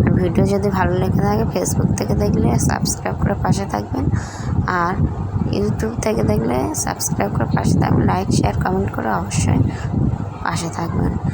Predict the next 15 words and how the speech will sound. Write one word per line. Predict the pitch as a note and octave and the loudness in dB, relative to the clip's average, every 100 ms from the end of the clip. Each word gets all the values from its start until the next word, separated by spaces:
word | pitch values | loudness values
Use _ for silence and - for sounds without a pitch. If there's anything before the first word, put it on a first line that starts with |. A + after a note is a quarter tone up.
| - - | -4 -2
অ্যাড | F#3 G3 - | -2 -2 -2
করে | G#3+ A3 | 0 2
দেওয়া | G3 G3 | 2 2
হচ্ছে | G3+ - - - D4+ - - - | -2 -4 -4 -2 -2 -4 -8 -6
টমেটো | - F#3+ F3+ - | -2 0 0 0
কুচি, | F#3+ F3 - G3 - - - - - F3 | -2 -2 -6 -6 -6 -8 -12 -12 -6 -2
দিয়ে | F3+ G3+ A#3+ - - - G3 - | 0 2 2 0 -4 -14 -8 -4
আবারও | F#3+ G3+ G#3+ | 0 0 2
খুব | - A3+ - | 0 0 0
ভালোভাবে | - - G4 - D#4+ - - - - | 0 2 0 2 0 -2 -2 0 2
মশলাটাকে | F3+ - - G#3+ - A2 - - - | 2 2 2 2 2 2 2 0 -4
সাথে | - - - - - - - - | -6 -2 0 0 0 0 0 -2
টমেটো | G3 F#3+ F#3 - | 0 0 0 0
কুচি | - A3 - F#3 | 0 -2 0 0
আলুগুলো | E3+ F3 F#3+ | 0 0 0